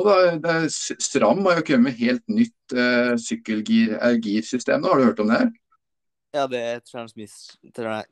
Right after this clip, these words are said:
Speaker 2: Transmission, eh, X X er det vel det heter. Det
Speaker 1: Ja,
Speaker 2: ser
Speaker 1: stemmer.
Speaker 2: jo, det ser jo ekstremt, eh, bra ut, det. Spesielt, eh, med tanke på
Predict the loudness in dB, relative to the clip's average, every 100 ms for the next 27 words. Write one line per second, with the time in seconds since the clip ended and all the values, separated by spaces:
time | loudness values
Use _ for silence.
0 | -12 -10 -10 -14 -16 -14 -12 -10 -8 -8
1 | -8 -12 -10 -10 -4 -4 -4 -4 -6 -6
2 | -10 _ _ -10 -6 0 0 0 0 0
3 | 0 -6 -12 _ _ _ _ _ _ -10
4 | -6 -6 -6 -10 -12 -12 -16 -10 -8 -8
5 | -6 -6 -6 -8 -12 _ -18 -14 -10 -12
6 | -14 _ -16 -16 -18 _ _ _ _ _
7 | -12 -10 -10 -12 -12